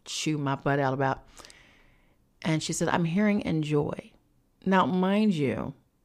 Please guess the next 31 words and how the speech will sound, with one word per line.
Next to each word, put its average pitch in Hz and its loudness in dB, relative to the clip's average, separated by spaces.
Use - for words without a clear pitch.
I - -2
had 165 2
just 170 2
got 185 4
on 175 0
the 170 0
Pattern 143 2
app, 98 -2
and 143 -2
it 139 -4
said 143 0
that - -4
I 139 0
needed 147 -4
to 131 0
<laughs> - -10
talk 165 0
to - -4
my 165 0
inner 147 -2
child 127 -4
and 131 -4
enjoy 135 -6
the 135 0
present - 0
moment - -6
and 156 -2
enjoy 147 -2
my 131 -2
life, - -8
because 180 -2